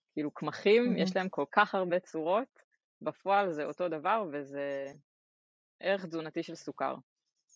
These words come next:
Speaker 2: אוקיי, אז זה פחות, אה, פחות משהו שאני אבחר כאוכל הביתה.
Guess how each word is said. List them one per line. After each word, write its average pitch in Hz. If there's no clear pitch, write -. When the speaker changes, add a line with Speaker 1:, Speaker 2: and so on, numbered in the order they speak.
Speaker 2:
אוקיי, 214
אז 196
זה 214
פחות, 247
אה, 185
פחות 233
משהו 190
שאני 175
אבחר 180
כאוכל 175
הביתה. 170